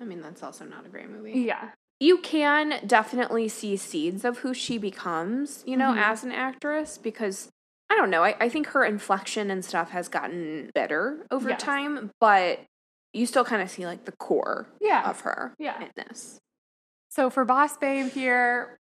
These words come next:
Speaker 2: <laughs> we gave poor Lisa a zero out of two. She gets taken hostage. She does nothing about it.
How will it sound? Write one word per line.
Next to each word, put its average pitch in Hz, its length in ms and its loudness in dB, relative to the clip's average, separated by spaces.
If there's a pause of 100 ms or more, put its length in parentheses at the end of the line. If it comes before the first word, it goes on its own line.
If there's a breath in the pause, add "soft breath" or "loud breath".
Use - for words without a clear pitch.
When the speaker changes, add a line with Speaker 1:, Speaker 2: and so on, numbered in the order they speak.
(240)
Speaker 2:
<laughs> - 460 -8
we 226 100 -2
gave 240 260 4
poor 233 200 2
Lisa 196 400 2
a 190 40 -2
zero 175 240 0
out 175 180 2
of 185 100 -16
two. - 440 -8 (520)
She 233 100 -10
gets 240 240 -4
taken 277 260 0
hostage. 208 800 0 (100)
She - 140 -6
does 214 320 4
nothing 220 380 2
about 170 260 2
it. 160 280 -2